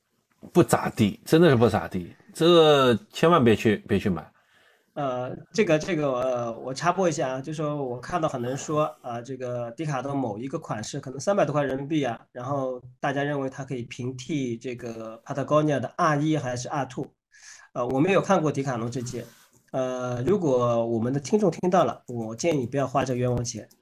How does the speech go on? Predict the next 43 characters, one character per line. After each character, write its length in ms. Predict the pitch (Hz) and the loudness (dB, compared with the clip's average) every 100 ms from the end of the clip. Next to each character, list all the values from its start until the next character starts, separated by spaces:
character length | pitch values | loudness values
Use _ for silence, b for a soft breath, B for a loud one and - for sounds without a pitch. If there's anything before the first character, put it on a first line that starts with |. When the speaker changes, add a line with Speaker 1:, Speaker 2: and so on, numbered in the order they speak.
| _ _ _ _ | _ _ _ _
Speaker 2:
啊， 140 | - 120 | -10 -6
你 120 | 127 | -4
可 140 | 135 | -4
以 20 | 123 | -2
去 200 | 113 120 | -2 -2
直 120 | 123 | 0
接 140 | 147 | 0
买 160 | 139 110 | 2 0
一 20 | |
件 160 | 120 117 | -2 -4
Patagonia 540 | 123 120 117 131 127 | -4 -4 -2 -2 -2
的 80 | 131 | -2
R 140 | 123 | -4
一 100 | 113 | -4
和 100 | 107 | -6
R 140 | 110 113 | -8 -10
two， 140 | - | -14
Speaker 1:
嗯。 240 | _ - - | _ -16 -2
Speaker 2:
那 140 | 151 | 0
就 100 | 131 | 0
知 160 | 127 135 | -2 0
道 160 | 139 | 0
了， 260 | 123 113 - | 2 -2 -6
呃， 300 | 117 110 107 | -10 -10 -10
就 120 | - 123 | -10 -6
说， 240 | 139 147 b b b b b b _ _ | -2 -2 b b b b b b _ _
呃， 260 | 127 117 117 | -4 -2 -2
这 120 | 135 | -6
个， 500 | 120 110 107 - 143 _ _ _ _ _ _ _ _ _ _ _ | -6 -6 -6 -12 -16 _ _ _ _ _ _ _ _ _ _ _
啊， 280 | - - - | -10 -10 -14
好 300 | - - 123 | -8 -2 0
的 100 | 120 | 0
抓 220 | 127 139 | 0 4
绒， 380 | 139 110 98 - _ _ _ _ | 4 2 -2 -6 _ _ _ _
呃， 400 | 120 110 104 120 113 | -8 -8 -10 -14 -10
这 120 | 131 | -8
种 200 | 120 110 | -8 -10
是 140 | - | -8
什 160 | 113 104 | -8 -6
么 80 | 110 | -4
样 180 | 113 | -4
子 140 | 104 | -6
的， 60 | - | -12